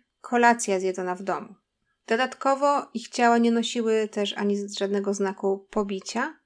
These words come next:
a już na pewno nie pobicia takiego, które w końcu doprowadziło do śmierci. W końcu na jaw wyszło to, że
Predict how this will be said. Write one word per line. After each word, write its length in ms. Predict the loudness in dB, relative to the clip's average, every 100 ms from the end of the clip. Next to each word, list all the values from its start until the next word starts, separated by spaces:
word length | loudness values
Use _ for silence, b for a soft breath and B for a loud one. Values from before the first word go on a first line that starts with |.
| -4
a 120 | 0
już 160 | 2 0
na 80 |
pewno 300 | -2 0 2
nie 140 | 4 4
pobicia 600 | 2 -2 -4 0 0 0
takiego, 540 | -4 -6 -4 -2 -2
które 460 | -4 -4 0 2 0
w 80 | -2
końcu 380 | -2 0 -2
doprowadziło 640 | -4 -4 -2 0 0 0 -2
do 100 | -2
śmierci. 640 | -2 -2 -2 -6 -18 -18 _ _ _ _ _ _ _ _ _
W 80 |
końcu 360 | 0 0 2 0 0 0 -4 -4
na 200 | 0 4
jaw 180 | 4 2
wyszło 540 | 0 2 2 0 -4
to, 460 | -2 0 0 0 -4
że 640 | -10 -6 -2 2 2 0